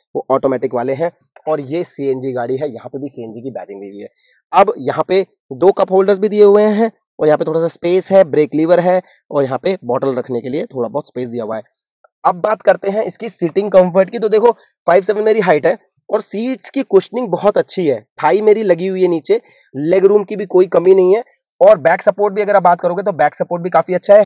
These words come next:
हेडरेस्ट जो है वो adjusted है और उसका cushioning soft है। मेरे को अच्छे से comfortable ride ये दे सकती है जब मैं इसको long journeys पे लेके जाऊंगा। और बाकी compact गाड़ी है, छोटी सी गाड़ी है, तो कहीं पे भी आप ले जा सकते हो किसी भी गली में। वहीं आईआरवीएम की बात करेंगे तो manually adjusted आईआरवीएम मिलेगा डे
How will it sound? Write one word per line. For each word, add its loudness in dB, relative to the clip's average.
हेडरेस्ट 2
जो 4
है 6
वो 6
adjusted 2
है 6
और 2
उसका -6
cushioning -4
soft -2
है। 0
मेरे -2
को 2
अच्छे -4
से -4
comfortable 0
ride 2
ये -4
दे -6
सकती -10
है -6
जब -8
मैं -6
इसको -10
long -6
journeys -14
पे -8
लेके -12
जाऊंगा। -12
और -6
बाकी -6
compact -4
गाड़ी -4
है, -2
छोटी -10
सी -12
गाड़ी -4
है, -6
तो -8
कहीं -12
पे -10
भी -10
आप -6
ले -12
जा -8
सकते -12
हो -12
किसी -16
भी -12
गली -18
में। -20
वहीं -8
आईआरवीएम -4
की -14
बात 0
करेंगे -6
तो -10
manually -4
adjusted -4
आईआरवीएम -4
मिलेगा -4
डे -6